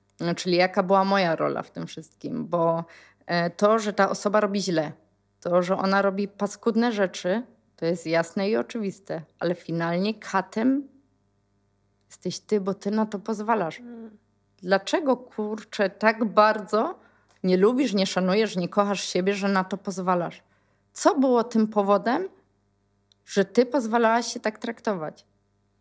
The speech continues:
Speaker 1: I o czyją miłość ty walczyłaś? To też jest bardzo ważne pytanie, bo ja odkryłam,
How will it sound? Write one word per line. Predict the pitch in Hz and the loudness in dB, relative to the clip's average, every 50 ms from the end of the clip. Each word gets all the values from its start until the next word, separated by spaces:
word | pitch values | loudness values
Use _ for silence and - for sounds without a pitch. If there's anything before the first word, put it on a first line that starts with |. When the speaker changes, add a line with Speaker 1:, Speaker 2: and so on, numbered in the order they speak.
| _ _ _ _ _ _ _ _ _ - | _ _ _ _ _ _ _ _ _ 0
Speaker 1:
I | 202 208 | 2 2
o | 214 | 2
czyją | - - - 330 349 330 | 2 0 -2 0 0 2
miłość | 320 302 294 320 311 262 208 190 185 - | 2 4 4 4 4 2 2 0 -2 -4
ty | - 180 170 | -4 -4 0
walczyłaś? | 165 160 170 165 - - - 160 160 156 - | 0 0 0 0 -4 -8 -4 -2 -2 -2 -4
To | - - 180 | -8 -12 -2
też | - 220 233 | -2 -2 0
jest | 254 240 190 | 0 -4 -2
bardzo | 170 175 170 170 170 170 | 0 0 0 0 -2 -2
ważne | 160 170 165 - 180 175 | -2 -2 -4 -2 -6 -6
pytanie, | - 170 - - 165 165 165 160 160 | -6 -8 -8 -6 -6 -4 -4 -4 -4
bo | 160 175 170 | 0 0 0
ja | 165 160 170 175 185 214 | 2 2 2 2 2 2
odkryłam, | 214 214 - - - - 180 175 175 190 208 254 277 302 | 0 -4 -8 -10 -4 -2 0 2 4 2 2 2 0 -4